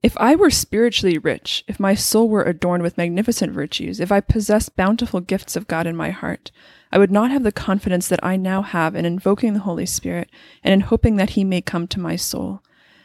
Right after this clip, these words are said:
But because he is the Father of the poor," which is a title of the Holy Spirit, "I present to him the immense need of my soul,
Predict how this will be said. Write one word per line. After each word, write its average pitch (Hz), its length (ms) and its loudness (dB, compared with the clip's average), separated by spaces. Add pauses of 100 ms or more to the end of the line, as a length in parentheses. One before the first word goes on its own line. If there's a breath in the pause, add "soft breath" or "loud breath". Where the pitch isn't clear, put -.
(260 soft breath)
But 196 180 2
because 254 500 0
he 254 140 0
is 226 140 2
the 180 100 0
Father 196 380 0
of 202 100 -2
the - 100 -4
poor," - 480 -2
which - 240 -2
is - 160 -4
a 165 60 0
title - 280 -2
of - 60 -2
the 196 80 0
Holy 190 220 -2
Spirit, 190 360 -4 (440 soft breath)
"I 214 140 0
present 214 440 2
to 202 100 0
him 196 240 0
the 190 200 0
immense 196 580 2
need 190 320 -2
of 180 140 -6
my 165 240 -2
soul, 180 500 -6